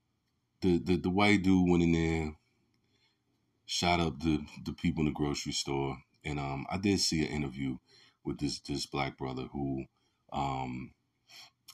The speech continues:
I don't know. I, I get, I don't know if he's homeless. I don't know what he is, but he seemed like he frequents, frequents the store quite often. Um,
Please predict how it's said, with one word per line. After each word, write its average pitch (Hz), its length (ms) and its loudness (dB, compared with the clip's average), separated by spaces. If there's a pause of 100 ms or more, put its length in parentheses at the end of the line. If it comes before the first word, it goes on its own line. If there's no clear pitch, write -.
I 92 100 4
don't 87 200 4
know. 80 140 0
I, 78 260 2
I - 20 0
get, 95 300 0
I 101 80 4
don't 113 120 8
know 95 120 6
if 78 80 -6
he's 62 100 -2
homeless. 80 340 -2
I 90 80 2
don't 98 120 4
know 82 80 4
what 78 140 4
he 76 280 4
is, 80 200 -6 (180)
but 73 300 -2 (420)
he 90 100 2
seemed 95 300 4
like 80 140 2
he 85 100 2
frequents, 82 640 2
frequents 95 480 4
the - 80 -8
store 76 340 0
quite 67 320 -6
often. 65 320 -8 (640)
Um, 67 480 -4